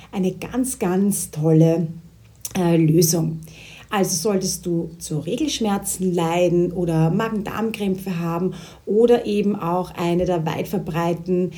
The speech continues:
Frauenleiden der Endometriose, dann ist das eine schöne, ähm, ja, Meditation für dich.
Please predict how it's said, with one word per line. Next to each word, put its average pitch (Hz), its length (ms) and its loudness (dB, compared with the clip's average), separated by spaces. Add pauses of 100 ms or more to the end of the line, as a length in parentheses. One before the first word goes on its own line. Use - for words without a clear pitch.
(220)
Frauenleiden 175 1160 2
der 165 240 0
Endometriose, 180 880 0 (300)
dann 254 240 0
ist 214 240 -4
das 214 160 2
eine 175 260 0
schöne, 170 560 2 (680)
ähm, 156 400 4
ja, 170 120 0 (100)
Meditation 160 800 2 (320)
für - 200 -6
dich. - 420 -12